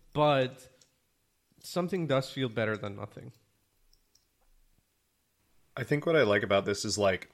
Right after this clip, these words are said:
Speaker 2: <clears throat> if we had a Venn diagram of, like, the amount of work you put into a pull request and, like,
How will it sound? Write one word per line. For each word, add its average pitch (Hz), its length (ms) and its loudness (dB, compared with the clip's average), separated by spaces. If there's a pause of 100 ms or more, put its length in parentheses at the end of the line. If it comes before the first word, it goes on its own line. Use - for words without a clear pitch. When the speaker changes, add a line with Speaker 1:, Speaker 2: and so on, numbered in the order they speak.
(180)
Speaker 2:
<clears throat> - 1300 -4
if 107 160 -10
we 117 100 2
had 123 160 4
a 113 40 2
Venn 107 260 2
diagram 101 540 2
of, 95 220 -8
like, 92 340 -2 (560)
the 110 120 -4
amount 117 240 0
of 104 100 -2
work 107 220 -2
you 110 60 -6
put - 180 -4
into 104 240 -4
a 95 40 -2
pull 98 260 -6
request 104 540 -2
and, 139 160 -12
like, 98 380 -6